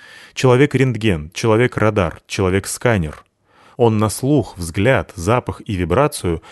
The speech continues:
определял такое, для чего мне пришлось бы мотор по верстаку до последней гаечки раскидать. «Но как, блин, коллега?» — спрашивал изумлённо я. «Как ты допёр, не вскрывая?»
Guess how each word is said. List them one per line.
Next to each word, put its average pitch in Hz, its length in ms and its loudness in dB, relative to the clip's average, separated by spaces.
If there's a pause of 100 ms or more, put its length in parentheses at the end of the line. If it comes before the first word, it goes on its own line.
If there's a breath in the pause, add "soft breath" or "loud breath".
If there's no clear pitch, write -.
(100)
определял 117 480 2
такое, 123 540 2
для 87 160 -2
чего 98 260 2
мне 101 180 0
пришлось 117 420 -2
бы 104 140 -2
мотор 98 380 2
по - 120 -2
верстаку 95 540 -2
до 107 140 0
последней 123 640 -2
гаечки 113 480 0
раскидать. 95 640 -6 (840)
«Но 76 320 -8 (100)
как, 131 440 2
блин, 95 400 0
коллега?» — 85 680 0 (360 soft breath)
спрашивал 90 560 -2
изумлённо 90 540 -2
я. 92 340 -4 (540)
«Как 147 300 0
ты 175 120 2
допёр, 143 480 4
не 85 100 -2
вскрывая?» 135 680 0